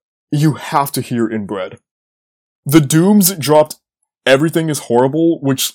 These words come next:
looks to be their debut E P based off of what's available on Spotify. What I want to start off by saying is that there's a song on here called Caught, and I have similar feelings to this that I did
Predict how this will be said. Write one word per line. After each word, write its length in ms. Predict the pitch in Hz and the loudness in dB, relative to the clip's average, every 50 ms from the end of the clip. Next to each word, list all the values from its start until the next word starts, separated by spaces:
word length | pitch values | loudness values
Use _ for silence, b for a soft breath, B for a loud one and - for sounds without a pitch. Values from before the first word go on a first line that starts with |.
| _ - | _ -10
looks 420 | 120 123 123 127 156 165 160 - | -8 -6 -4 -2 -2 -2 -2 -4
to 80 | - 180 | -6 -6
be 100 | 190 185 | -4 -2
their 160 | 180 190 175 | -2 -2 -2
debut 380 | 143 156 160 170 165 175 170 | 0 0 -2 -2 -2 -4 -4
E 120 | 160 160 156 | -4 -6 -4
P 160 | - 180 170 | -4 -6 -4
based 260 | 147 131 131 131 - | -2 -2 -2 -2 -2
off 140 | 151 143 139 | -4 -4 -6
of 80 | 143 120 | -8 -8
what's 300 | 117 110 123 127 - 127 | -4 -4 -4 -4 -4 -4
available 340 | 113 117 117 123 120 123 | -4 -2 -2 -2 -2 -2
on 140 | 117 110 104 | -4 -4 -6
Spotify. 640 | - - - 107 101 120 127 - 147 147 160 156 - _ _ _ _ _ _ _ _ _ _ _ _ _ - | -6 -4 -2 -2 -2 -2 -2 -2 -2 -2 -4 -6 -10 _ _ _ _ _ _ _ _ _ _ _ _ _ -6
What 200 | - 139 160 175 | 0 2 4 6
I 80 | 180 185 | 6 6
want 220 | 185 220 220 226 | 6 4 4 2
to 60 | 220 | 2
start 260 | - - 160 135 135 | 2 2 4 4 4
off 180 | 147 160 170 - | 4 2 2 0
by 100 | - 139 | 0 -2
saying 520 | 127 - - 123 117 123 143 156 156 151 - | 0 0 -2 0 0 0 0 -2 -4 -6 -4
is 220 | 139 131 120 110 | -4 -4 -2 0
that 340 | 131 127 123 123 123 - - _ _ _ _ _ _ _ _ | 0 0 0 0 -2 -4 -6 _ _ _ _ _ _ _ _
there's 420 | - 123 113 131 143 160 185 190 190 | -12 -4 0 2 2 4 2 2 0
a 80 | 196 | -2
song 400 | - - - 139 127 135 151 165 | -2 -2 0 0 0 0 0 -2
on 160 | 160 156 151 143 | -2 -2 -2 -2
here 200 | 156 170 165 156 | -2 -4 -4 -4
called 440 | - - 143 127 123 123 113 117 - _ _ _ - | -4 -4 -4 -2 0 -2 -2 -4 -10 _ _ _ -16
Caught, 440 | - - - 117 117 139 165 - _ _ _ _ _ _ _ _ _ _ _ _ _ _ _ _ _ _ | -10 -4 -2 0 2 0 0 -2 _ _ _ _ _ _ _ _ _ _ _ _ _ _ _ _ _ _
and 280 | - 139 139 143 143 143 - - | 2 4 4 4 2 0 0 2
I 120 | 151 165 | 2 2
have 240 | 170 165 214 202 - | 2 0 -2 -2 0
similar 400 | - - - 170 170 175 175 175 | 0 0 0 0 0 0 0 -2
feelings 420 | 165 - 143 135 143 160 170 156 | -2 -2 -4 -4 -2 -2 -4 -4
to 80 | - 139 | -4 -4
this 200 | 127 147 151 - | -4 -4 -4 -2
that 140 | - 151 143 | 0 2 2
I 100 | 135 127 | 2 2
did 280 | 117 117 123 135 139 | 0 0 0 0 0